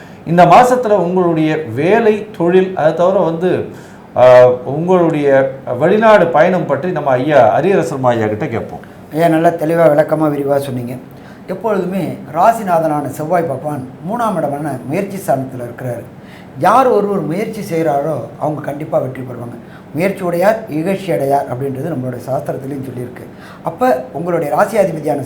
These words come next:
Speaker 2: செவ்வாயே முயற்சி ஸ்தானத்துல இருக்கார். தொட்டதெல்லாம் பொன்னாகக்கூடிய காலகட்டம்னு சொல்லலாமா? கண்டிப்பா பொன்னாகக்கூடிய காலகட்டம்னு சொல்லலாம். அடுத்தது, ஏழாம் பாவத்துல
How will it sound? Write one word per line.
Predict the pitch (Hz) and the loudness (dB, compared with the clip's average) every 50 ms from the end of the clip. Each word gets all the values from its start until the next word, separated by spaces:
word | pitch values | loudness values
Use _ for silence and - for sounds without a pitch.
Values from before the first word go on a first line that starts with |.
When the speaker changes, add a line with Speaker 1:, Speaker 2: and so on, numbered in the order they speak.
| - - | -8 -10
Speaker 2:
செவ்வாயே | 147 151 170 196 180 170 - 208 208 208 - - | -8 0 4 4 4 4 4 2 -2 -2 -6 -6
முயற்சி | 139 165 196 190 190 185 | -4 -4 -4 -4 -6 -8
ஸ்தானத்துல | - - 156 147 147 131 131 139 135 | -6 -4 -4 -4 -6 -8 -10 -8 -8
இருக்கார். | 131 123 123 156 165 180 - - - - - - - - - | -8 -8 -2 0 0 0 -2 -6 -14 -18 -20 -20 -16 -8 -6
தொட்டதெல்லாம் | 185 185 - - 240 214 208 190 190 208 220 226 214 - - - | -6 -4 -2 -2 0 2 2 2 2 2 2 2 0 -4 -4 -4
பொன்னாகக்கூடிய | 180 208 220 220 214 202 156 165 160 - - 151 151 151 147 151 170 | -4 -2 0 0 0 0 -2 -4 -8 -10 -10 -10 -10 -8 -6 -4 -2
காலகட்டம்னு | 190 190 - - 131 143 151 139 131 127 127 135 143 147 135 - 147 | -2 -2 -2 -2 -4 -2 -2 -4 -6 -6 -8 -8 -8 -8 -8 -8 -6
சொல்லலாமா? | 135 135 139 139 135 147 151 - - - - - | -6 -4 -4 -4 -4 -4 -6 -8 -12 -16 -16 -4
கண்டிப்பா | - 160 165 170 175 170 165 170 - - 180 180 | -2 -2 -2 0 -4 -6 -6 -8 -4 -2 -2 -2
பொன்னாகக்கூடிய | - - 135 143 143 135 131 127 127 127 135 | -2 -4 -8 -8 -6 -6 -8 -8 -8 -10 -10
காலகட்டம்னு | 135 - - - - - - - - - | -10 -12 -12 -14 -14 -16 -16 -18 -18 -18
சொல்லலாம். | - - - - - - - - - - - - - | -18 -18 -18 -18 -18 -18 -20 -20 -20 -20 -20 -8 -4
அடுத்தது, | - 196 - - 214 202 - 139 - - - - - | -2 -2 -2 -2 -4 -4 -4 -6 -8 -12 -16 -8 -4
ஏழாம் | 190 233 262 254 262 254 214 165 | 0 0 2 4 2 2 2 2
பாவத்துல | 160 156 151 151 147 151 165 165 | 2 0 0 0 -4 -4 -4 -4